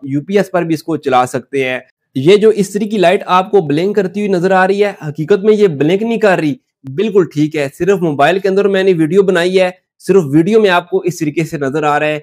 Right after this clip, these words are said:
और इसके अलावा आपको बताता चलूं, जो मीटर पर पहले ज्यादा लोड पड़ रहा था, अभी वो लोड भी कम हो गया है। इंशाल्लाह बिल में भी लाजमी फर्क पड़ेगा,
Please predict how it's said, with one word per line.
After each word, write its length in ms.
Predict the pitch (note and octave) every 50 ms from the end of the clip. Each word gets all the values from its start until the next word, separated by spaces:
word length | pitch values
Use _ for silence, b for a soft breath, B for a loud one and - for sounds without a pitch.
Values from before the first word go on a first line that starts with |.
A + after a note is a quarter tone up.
| _ - E3
और 180 | F3+ G3+ A3
इसके 200 | A3+ A3 - A3
अलावा 200 | G#3 G3 G3+ G3
आपको 220 | G3 F#3 F#3+ G3 F#3+
बताता 340 | F#3 - F#3+ F#3 G3 G#3+
चलूं, 340 | F#3 G#3+ G#3+ G#3+ G#3+ G#3+ G#3 - - D#3+
जो 180 | C#3+ E3 G3 F#3
मीटर 280 | E3 D#3+ E3 G3+ G3+ G3
पर 160 | G#3+ G3+ F#3
पहले 260 | G3 G3+ G3 G3+ G3
ज्यादा 220 | E3+ D3+ D#3 D#3 F3
लोड 280 | G3+ G3+ G#3 G3+ F#3 -
पड़ 120 | G3+ G3 G3
रहा 100 | F#3+ F3+
था, 180 | F#3 G3 F#3 F#3
अभी 280 | - - E3 E3+ F#3 F3
वो 140 | D#3+ F3 F#3
लोड 220 | F3+ G3 G#3 G3 F#3
भी 100 | F#3+ F3
कम 160 | - G3 F#3+ F3+
हो 140 | E3 E3 E3
गया 160 | E3+ F3+ F3+
है। 100 | F3 E3+
इंशाल्लाह 420 | - D#3+ E3+ - - F3 E3+ E3+ D#3+
बिल 260 | C3 B2+ D3+ F#3 G#3
में 100 | G3+ F#3+ F3
भी 80 | F#3 D#3
लाजमी 360 | D3 D3 D3 D3+ E3+ G3 G3+
फर्क 340 | G3 - D#3 D#3+ F#3+ F3+ - -
पड़ेगा, 440 | F#3+ F#3+ F#3 F#3 D#3+ F#3 F3 E3+